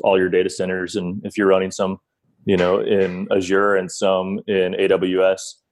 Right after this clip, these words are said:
then your data, uh, is in both with correctness, and it allows you to, you know, utilize services running in, you know, either environment and have them have a low latency connection to the database.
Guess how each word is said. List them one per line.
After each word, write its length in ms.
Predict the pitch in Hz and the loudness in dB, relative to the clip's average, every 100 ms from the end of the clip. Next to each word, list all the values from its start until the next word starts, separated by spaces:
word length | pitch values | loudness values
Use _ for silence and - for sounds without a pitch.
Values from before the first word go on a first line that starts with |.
| _ _ - 107 | _ _ -4 -2
then 360 | 95 95 92 101 | 2 2 2 -6
your 180 | 113 101 | -2 0
data, 480 | 95 95 95 95 92 - _ | 2 2 4 2 0 -6 _
uh, 340 | 110 90 90 92 - 113 - | 2 2 2 0 -4 -10 -4
is 200 | 107 98 | -2 0
in 240 | 98 92 - | 0 -2 0
both 340 | 95 95 95 - - _ _ - | 2 2 0 -6 -20 _ _ -8
with 300 | 101 98 - | 2 2 2
correctness, 600 | - 92 92 90 82 - | 0 0 0 -4 -6 -6
and 100 | 90 | -6
it 80 | 87 | 0
allows 380 | 92 90 87 95 | 4 4 0 -2
you 140 | 90 | -4
to, 260 | - 95 87 - _ _ _ | -2 -2 -2 -6 _ _ _
you 80 | 92 | -2
know, 60 | |
utilize 500 | 87 92 95 90 90 | 0 2 4 4 2
services 640 | - 90 90 - 90 - - _ _ - | -2 -6 -6 -4 -6 -6 -18 _ _ 0
running 340 | 98 87 85 | 2 2 0
in, 380 | 87 85 85 95 - | -2 -4 -6 -8 -10
you 140 | - 95 | -6 -4
know, 120 | - - | -2 2
either 360 | 92 87 92 | 2 2 2
environment 640 | 87 82 85 92 90 87 - _ _ _ - | 0 0 0 0 -2 -6 -12 _ _ _ -2
and 200 | 95 85 | -2 2
have 240 | 95 85 | 0 0
them 120 | 90 90 | -2 0
have 160 | 87 | 0
a 20 | |
low 160 | 85 85 | 2 2
latency 420 | 87 85 95 - | 2 0 -2 -6
connection 400 | 90 87 87 - | -4 -4 -4 -4
to 60 | 82 | -2
the 80 | 85 | 2
database. 500 | 87 90 92 - | 2 4 0 -2